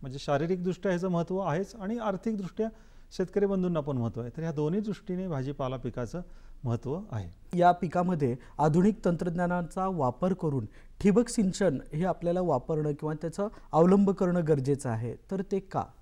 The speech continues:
Speaker 1: कोणतंही पीक असेल तर त्याला ज्यावेळी आपण पाणी देतो तर हे पाणी आपण का देतो, तर त्या पिकाची मुळं, कार्यक्षम मुळं जी आहेत जमिनीमध्ये असतात तर ते, ते, ते पाणी आणि मूलद्रव्य, घटकद्रव्य शोषून,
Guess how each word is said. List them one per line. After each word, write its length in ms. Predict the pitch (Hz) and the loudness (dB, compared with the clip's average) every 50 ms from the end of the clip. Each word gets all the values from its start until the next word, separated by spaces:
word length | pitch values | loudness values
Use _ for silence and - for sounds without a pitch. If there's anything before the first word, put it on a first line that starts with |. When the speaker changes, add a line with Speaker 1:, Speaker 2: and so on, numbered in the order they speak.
| - - - | -16 -8 -4
Speaker 1:
कोणतंही 380 | 214 202 202 175 - 226 240 | -4 -4 -2 0 0 0 0
पीक 300 | 233 - 185 190 185 - | 0 -2 -2 -2 0 0
असेल 340 | 143 123 - 139 127 131 143 | -2 -2 -2 -2 -4 -4 -4
तर 60 | 170 | -6
त्याला 280 | 165 160 165 165 180 196 | -6 -4 -4 -4 -2 -2
ज्यावेळी 340 | 180 190 196 202 208 220 208 | -2 -2 -2 -2 -2 -2 -2
आपण 300 | 202 - - - 190 185 | -4 -6 -6 -6 -6 -4
पाणी 280 | - 175 156 156 170 | 0 0 2 2 2
देतो 340 | 156 135 117 - 131 143 151 - | 2 0 0 -2 -4 -8 -6 -4
तर 40 | 196 | -2
हे 120 | 180 220 | -2 -2
पाणी 280 | 214 - 202 202 214 220 | -2 -2 -2 0 0 0
आपण 280 | 214 208 220 226 220 | -2 -2 -2 -4 -4
का 180 | 208 - 208 214 | -2 0 0 2
देतो, 440 | 202 208 202 208 214 226 240 - - - - - - - - | 2 0 0 0 0 -2 -2 -4 -10 -18 -20 -20 -18 -12 -8
तर 100 | 208 220 240 202 | -6 -6 -4 -2
त्या 160 | 233 247 262 | -2 -2 -2
पिकाची 800 | 254 - - 196 - - 208 214 220 - - - - 247 262 262 | -4 -4 -6 -6 -4 -2 -2 -2 -2 -2 -4 -4 -2 0 0 2
मुळं, 440 | 233 160 151 151 165 165 143 113 110 - - - - - - - - - - - - | 2 2 2 2 4 4 4 2 0 -6 -16 -20 -20 -20 -20 -20 -20 -20 -20 -12 -4
कार्यक्षम 460 | - 151 151 156 185 180 - - 233 | 0 0 2 0 0 -4 -2 0 2
मुळं 280 | 233 214 190 170 170 170 | 2 2 2 2 0 0
जी 180 | 147 156 185 | -2 -4 -4
आहेत 280 | 185 165 113 117 127 139 - - - - - - - - 254 254 190 139 | -4 -4 -2 -2 -2 -2 -4 -8 -20 -20 -20 -20 -20 -20 -20 -18 -10 -4
जमिनीमध्ये 540 | 143 139 135 139 139 143 143 139 127 120 135 | -2 -2 -2 -2 -2 -2 -2 -2 -2 -2 -2
असतात 340 | 151 123 - - - 160 175 - - - | -4 -4 -8 -10 -10 -12 -12 -12 -10 -8
तर 60 | 214 190 - - - - - - - | -8 -8 -8 -10 -20 -20 -18 -8 0
ते, 120 | - 208 208 | 2 2 2
ते, 720 | 196 196 160 - - - - 180 208 226 240 247 240 226 - - - - - - - - - - - | 2 -2 -8 -16 -12 -4 -2 0 0 0 0 -2 -4 -6 -10 -16 -20 -20 -20 -20 -20 -20 -14 -6 0
ते 120 | 180 190 190 | 2 2 2
पाणी 420 | 185 - 160 143 143 143 147 165 175 - - - - - - | 2 0 0 0 0 0 -4 -6 -8 -10 -16 -18 -16 -12 -6
आणि 260 | 165 151 165 170 175 | -4 -2 -2 -2 -2
मूलद्रव्य, 840 | 175 185 196 120 165 160 147 151 160 156 156 147 139 127 131 120 113 | -4 -6 -8 -8 -6 -4 0 0 2 2 4 2 2 4 2 2 2
घटकद्रव्य 580 | 113 113 - 139 139 123 127 135 127 131 147 | 0 -2 -2 -4 -4 -2 -2 -2 -2 -4 -4
शोषून, 440 | 143 - 147 123 - - 170 180 | -2 -2 -2 -2 -2 -2 -4 -4